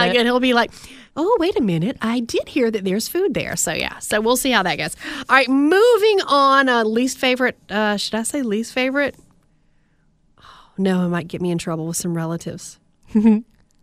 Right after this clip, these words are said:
Speaker 1: The green bean casserole thing. What the heck? It's
Speaker 2: I've
Speaker 1: got cream
Speaker 2: never
Speaker 1: of mushroom soup in it.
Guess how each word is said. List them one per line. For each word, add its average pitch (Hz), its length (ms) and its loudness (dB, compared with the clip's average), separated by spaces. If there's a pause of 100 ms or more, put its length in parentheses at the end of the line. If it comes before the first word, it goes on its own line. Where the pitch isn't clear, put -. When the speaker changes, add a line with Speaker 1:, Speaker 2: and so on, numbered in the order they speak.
(500)
Speaker 1:
The 208 80 -4
green 208 280 0
bean 202 220 0
casserole 160 520 -4
thing. 147 240 -4
What 370 280 6
the 285 140 6
heck? 294 440 4 (400)
It's - 80 -10
Speaker 2:
I've 302 240 8
Speaker 1:
got 262 100 6
cream 415 140 8
Speaker 2:
never 392 100 6
Speaker 1:
of 320 60 4
mushroom 330 380 6
soup 339 280 0
in 247 140 0
it. 151 160 -8